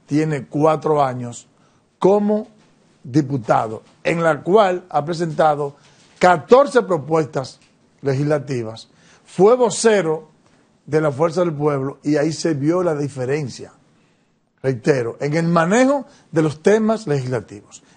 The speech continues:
Eso es por un lado, reitero, el,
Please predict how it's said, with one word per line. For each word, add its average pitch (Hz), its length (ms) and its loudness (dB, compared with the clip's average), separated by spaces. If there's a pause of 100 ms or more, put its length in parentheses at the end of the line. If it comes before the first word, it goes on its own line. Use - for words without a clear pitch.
(100)
Eso 220 240 4
es 208 40 2
por 202 160 2
un 156 140 -2
lado, 101 300 -8 (1200)
reitero, 117 520 -6 (720)
el, 208 600 4